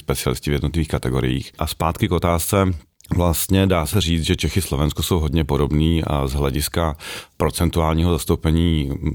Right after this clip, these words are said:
těch kategorií, které se prodávají, to znamená nejsilnější je elektronika, bílé zboží, a nábytek a další kategorie.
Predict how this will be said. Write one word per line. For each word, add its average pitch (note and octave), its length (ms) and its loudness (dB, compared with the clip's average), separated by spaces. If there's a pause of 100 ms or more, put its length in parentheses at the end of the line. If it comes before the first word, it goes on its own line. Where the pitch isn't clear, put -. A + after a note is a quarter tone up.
těch D#2 140 -2
kategorií, D#2 580 0
které D#2 220 0
se - 120 -2
prodávají, C#2 600 -2
to D2 100 -6
znamená D2+ 260 2
nejsilnější D2 640 0
je E2 60 2
elektronika, D#2 840 0 (340)
bílé D#2 400 2
zboží, D2+ 680 0 (160)
a D2 220 -2
nábytek C#2+ 760 0
a A#1+ 40 -2
další C2+ 380 -2
kategorie. D#2 600 2